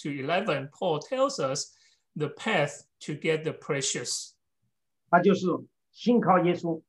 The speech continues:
Speaker 2: 来走义路。
Speaker 1: That is to, the, the, the way of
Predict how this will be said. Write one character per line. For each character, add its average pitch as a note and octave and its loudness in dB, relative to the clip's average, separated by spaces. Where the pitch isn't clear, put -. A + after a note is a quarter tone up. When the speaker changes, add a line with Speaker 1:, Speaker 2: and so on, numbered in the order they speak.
Speaker 2:
来 C3 -4
走 C3 -2
义 F3+ 2
路。 F3+ -4
Speaker 1:
That D#3+ 2
is D3+ -2
to, D#3+ -2
the, D3+ -2
the, D#3 4
the D#3 4
way G3+ 4
of D#3+ 0